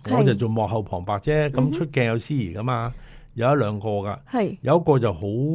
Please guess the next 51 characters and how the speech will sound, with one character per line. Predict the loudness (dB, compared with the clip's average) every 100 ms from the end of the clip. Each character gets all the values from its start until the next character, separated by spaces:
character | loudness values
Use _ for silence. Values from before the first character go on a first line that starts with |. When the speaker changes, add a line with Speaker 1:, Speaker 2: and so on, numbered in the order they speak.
| -4 -10 -20 -20 -20
Speaker 2:
好 | -4 0 0
在 | 2 0 0
意 | -2 0 2
呢， | 2 2 -2 -20 -20 _ -20 _
要 | 4 6
我 | 6 2
讀 | 0
佢 | -2 -2
個 | 0
名 | 0 0 0
先。 | 2 2 0 -14 _ _ _ _ _
Speaker 1:
哦。 | -6 -4 -4 -6 -10 -16 -20
Speaker 2:
係 | -8 -6
啊。 | -4 -6 -10
Speaker 1:
哦。 | -6 -4 -4 -4 -4 -6 -6 -8 -14 _ -6
Speaker 2:
噉 | 0 2
我 | 2
就 | 2 -4
話 | -6
唔 | -10 -10
得。 | -10 _ _ _
Speaker 1:
嗯 | -4 -2
哼。 | -2 -4
Speaker 2:
啊， | -4 -2
因 | 0
為 | 0
我 | 0 -4
係 |
跟 | 0 0
稿 | 0 -4 -8
讀 | -10 -12
嘅。 | -14
Speaker 1:
係 | -4 -2 0
啊， | -2
係。 | -6 -10 -12
Speaker 2:
嚇， | -12 -12 -6
噉 | -2 -2 -4 -16 -20 -20
我， | -6 2 2
嗱， | 2 0
你 | 2
兩 | 4 6
個 | 6
做 | 4 2
司 | -2 -4
儀， | -4 -10 -10
Speaker 1:
嗯 | -4 -2
哼。 | -2 -6 -12 -4
Speaker 2:
明 | 0
明 | 2 2 2
係 | 2 4
啊， | 6 6 6 4